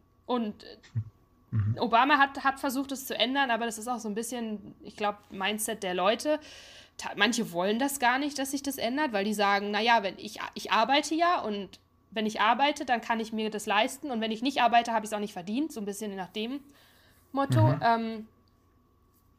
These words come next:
Speaker 1: und ich, ich glaube, wenn die das mal alle, also ihre ganzen Probleme in den Griff kriegen, was sich teilweise,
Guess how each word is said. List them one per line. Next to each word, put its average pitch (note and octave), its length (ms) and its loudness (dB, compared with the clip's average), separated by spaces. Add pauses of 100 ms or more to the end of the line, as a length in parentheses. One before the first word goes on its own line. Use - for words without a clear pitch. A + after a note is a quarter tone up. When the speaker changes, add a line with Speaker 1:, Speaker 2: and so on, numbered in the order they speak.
(240)
Speaker 1:
und A#3+ 400 -4 (760)
ich, - 200 -10 (100)
ich - 120 -8
glaube, D#4+ 460 4
wenn C4 220 -2
die C4+ 360 -4 (1600)
das C4+ 180 2
mal D#4 140 6
alle, B3+ 220 4
also G#3+ 120 -2
ihre A3 200 -4
ganzen C#4+ 260 2
Probleme A#3+ 440 -2
in A3 100 -4
den G#3+ 120 0
Griff B3 280 -4
kriegen, G3 360 -6
was G#3 160 0
sich G#3+ 140 -6
teilweise, B3 720 2